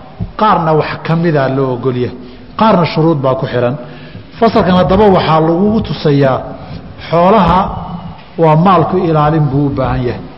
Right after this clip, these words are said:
Dadka qaarkiina in laga waardiyeeyuu mutaa. Dadkaasaa fasalkan lagu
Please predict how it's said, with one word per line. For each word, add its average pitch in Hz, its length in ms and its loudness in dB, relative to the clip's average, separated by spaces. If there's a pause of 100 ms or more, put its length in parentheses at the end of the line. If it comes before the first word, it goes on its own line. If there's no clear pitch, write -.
(920)
Dadka 190 340 2
qaarkiina 180 580 2
in 190 200 0
laga 165 220 2
waardiyeeyuu 143 880 2
mutaa. 127 480 -4 (800)
Dadkaasaa 190 600 2
fasalkan 170 540 -2
lagu 160 180 0